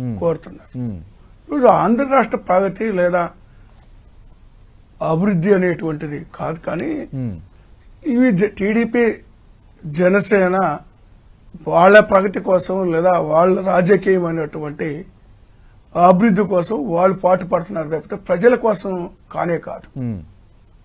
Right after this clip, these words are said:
Speaker 2: అందులో డౌటే లేదు. ఎందుకంటే నేనే ఇప్పుడు మాట్లా-, గతంలో చూశారు కాబట్టి, ప్రజలు పద్నాలుగు నుంచి పంతొమ్మిది దాకా వీళ్ళ పరిపాలన చూశారు కాబట్టి
Speaker 1: మ్మ్.
Speaker 2: నేను దాన్ని స్పష్టంగా చెప్పదలుచుకున్నానండి.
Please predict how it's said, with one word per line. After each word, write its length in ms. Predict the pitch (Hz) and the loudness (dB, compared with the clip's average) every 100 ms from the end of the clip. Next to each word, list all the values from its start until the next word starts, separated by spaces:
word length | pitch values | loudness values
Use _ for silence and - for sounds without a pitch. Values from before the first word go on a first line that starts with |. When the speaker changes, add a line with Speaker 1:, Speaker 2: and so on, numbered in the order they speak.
| _ - - - | _ -20 -20 -8
Speaker 2:
అందులో 460 | 180 220 220 180 - - | -6 0 2 2 -2 -10
డౌటే 380 | 147 185 208 233 | -2 0 4 4
లేదు. 200 | 185 185 | 4 2
ఎందుకంటే 360 | 262 302 233 247 | 0 0 0 0
నేనే 280 | 226 220 233 196 | 0 2 0 0
ఇప్పుడు 340 | 185 - 214 | -4 -6 -4
మాట్లా-, 380 | 202 170 - - 160 | -2 -4 -6 -4 2
గతంలో 340 | 220 302 269 - | 4 6 4 2
చూశారు 280 | 277 277 208 | -2 -2 0
కాబట్టి, 340 | 180 160 160 | 0 -2 -8
ప్రజలు 440 | - 180 247 277 - - - _ _ _ _ 170 | -8 -2 0 -2 -6 -18 -20 _ _ _ _ -4
పద్నాలుగు 420 | 165 233 254 240 | 2 6 6 6
నుంచి 240 | 247 311 | 2 -2
పంతొమ్మిది 500 | 277 196 214 214 202 | 2 2 4 2 2
దాకా 240 | 202 220 262 | 0 0 -2
వీళ్ళ 120 | 196 | 0
పరిపాలన 440 | 175 175 180 175 175 | -2 -2 -2 -4 -8
చూశారు 280 | 208 233 190 | -8 -4 -4
కాబట్టి 540 | - - 151 - 226 - - | -4 -8 -8 -10 -10 -10 -10
Speaker 1:
మ్మ్. 200 | 127 101 78 - - - - 294 | -8 -8 -12 -20 -20 -20 -12 0
Speaker 2:
నేను 240 | 262 240 | 2 4
దాన్ని 240 | 220 214 - | 6 4 4
స్పష్టంగా 440 | 208 196 226 226 | -2 0 -2 -4
చెప్పదలుచుకున్నానండి. 1080 | - 180 180 151 - - 220 - 294 277 | -4 -6 -6 -8 -8 -14 -14 -14 -16 -20